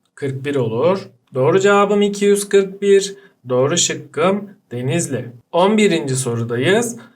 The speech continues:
Yukarıdaki şekilde kenar uzunlukları yedi x santimetre ve dört santimetre olan iç içe kareler verilmiştir diyor.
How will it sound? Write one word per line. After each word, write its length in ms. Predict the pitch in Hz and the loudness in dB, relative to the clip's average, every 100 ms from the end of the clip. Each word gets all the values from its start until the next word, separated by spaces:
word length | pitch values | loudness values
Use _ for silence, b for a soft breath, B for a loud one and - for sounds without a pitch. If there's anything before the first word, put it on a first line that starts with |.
| B | B
Yukarıdaki 600 | 135 135 196 202 254 247 | -8 0 0 2 0 0
şekilde 720 | - 190 185 175 170 196 202 | 0 0 0 0 2 2 0
kenar 320 | - 160 196 | -4 0 2
uzunlukları 680 | 202 170 165 151 135 127 123 | 2 2 -2 -6 -6 -2 -2
yedi 300 | 123 120 131 | 0 -2 -2
x 440 | 180 196 190 - - _ | -2 -4 -6 -8 -12 _
santimetre 1000 | - 175 180 190 196 196 190 190 190 190 B B | -4 -2 0 0 0 0 2 2 2 -2 B B
ve 240 | 151 160 151 | -2 0 2
dört 280 | 180 208 | 2 2
santimetre 640 | - 180 170 135 139 131 - | 0 -2 -2 -8 -8 -8 -6
olan 520 | 135 139 165 175 180 B B - | -4 0 2 0 -4 B B -4
iç 240 | 208 208 | -4 -4
içe 260 | 131 127 127 | -6 -6 -4
kareler 520 | 156 139 139 185 175 | -4 -2 0 0 0
verilmiştir 760 | 165 170 180 - - 135 120 | -2 -2 0 -2 -2 -6 -8
diyor. 380 | 117 117 160 214 | -8 -4 -2 -2